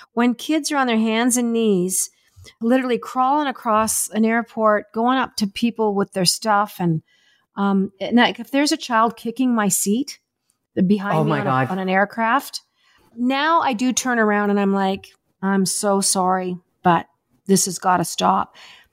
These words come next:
Speaker 1: And usually the parents are mad at me.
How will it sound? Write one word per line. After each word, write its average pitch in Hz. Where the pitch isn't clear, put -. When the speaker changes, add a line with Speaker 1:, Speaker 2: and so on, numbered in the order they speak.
Speaker 1:
And 196
usually 214
the 269
parents 214
are 196
mad 190
at 226
me. 202